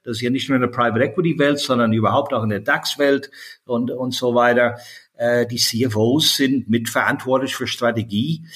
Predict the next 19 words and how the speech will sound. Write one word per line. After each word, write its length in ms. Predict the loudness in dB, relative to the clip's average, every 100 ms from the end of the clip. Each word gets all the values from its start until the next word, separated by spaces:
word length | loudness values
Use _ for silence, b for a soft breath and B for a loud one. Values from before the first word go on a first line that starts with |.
| B B
Äh, 220 | -2 2 2
die 120 | 2
müssen 260 | 2 2
wissen, 220 | 2 2 0
was 180 | 0
am 140 | 0 0
Markt 320 | 2 0 2
los 320 | 2 2 0
ist. 360 | 2 0 -2 -4
Die, 280 | -2 -2 -2
die 140 | 0
müssen, 500 | 0 0 2 0 0 B B -10
die 60 |
müssen 200 | -6 -2
alles 300 | 0 0 0
beherrschen, 560 | -2 2 2 2 -2 -6
von 160 | -6
ganz 300 | -2 -2 -2
normaler 600 | -2 2 4 4 4 2